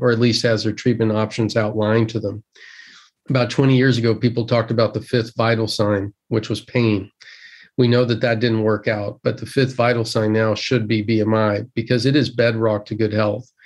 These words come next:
We know that as your B M I goes up, you have worse health, and we now have options for it. There are some states, some federal policies that say if you have breast cancer and you get a mastectomy, your doctor has to go over what are your options for reconstruction. It's a quality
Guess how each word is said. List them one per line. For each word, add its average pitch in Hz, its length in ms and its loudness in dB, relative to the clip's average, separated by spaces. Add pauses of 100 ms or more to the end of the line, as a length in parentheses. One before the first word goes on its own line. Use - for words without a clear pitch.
(420)
We 131 140 4
know 127 200 4
that 131 140 2
as 110 160 0
your 110 240 2
B 117 160 2
M 113 120 2
I 113 100 2
goes 107 240 -2
up, 135 320 0
you 113 80 -2
have 107 100 -2
worse 110 300 -2
health, 120 320 0
and 107 180 0
we 110 100 0
now 117 260 2
have 104 120 -2 (140)
options 120 500 -4
for 107 240 0
it. 120 120 -8 (600)
There 131 200 0
are 123 60 2
some 131 380 2
states, 135 800 -2
some 123 280 0
federal 123 320 2
policies 127 760 0
that 110 120 -4
say 120 240 0
if 113 160 -4
you 123 80 4
have 110 160 0
breast 113 360 2
cancer 120 360 0
and 117 100 2
you 104 80 0
get 110 120 2
a 110 40 2
mastectomy, 117 880 0 (380)
your 120 100 2
doctor 120 400 0
has 117 200 2
to - 80 -6
go 110 300 2
over 110 480 0
what 123 140 2
are 117 80 4
your 113 300 2
options 110 760 -2
for 113 100 0
reconstruction. 113 840 0
It's - 120 -10
a 107 100 -6
quality 123 600 0